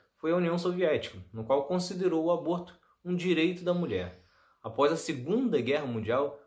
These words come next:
mais países socialistas, além dos escandinavos e o Japão, mantiveram a decisão de permitir o aborto.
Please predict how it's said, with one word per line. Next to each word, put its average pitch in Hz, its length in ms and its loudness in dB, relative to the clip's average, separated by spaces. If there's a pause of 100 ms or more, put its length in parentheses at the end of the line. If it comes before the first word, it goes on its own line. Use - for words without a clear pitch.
(220)
mais 147 440 2
países 131 540 -4
socialistas, 143 840 -4
além 113 260 -2
dos 123 220 -6
escandinavos 110 1080 -2
e 135 80 -4
o 180 80 -2
Japão, 180 760 0 (260)
mantiveram 175 800 0
a 104 40 -2
decisão 113 640 -4 (160)
de 160 120 -8
permitir 185 880 0 (160)
o 156 160 -8
aborto. 95 640 -8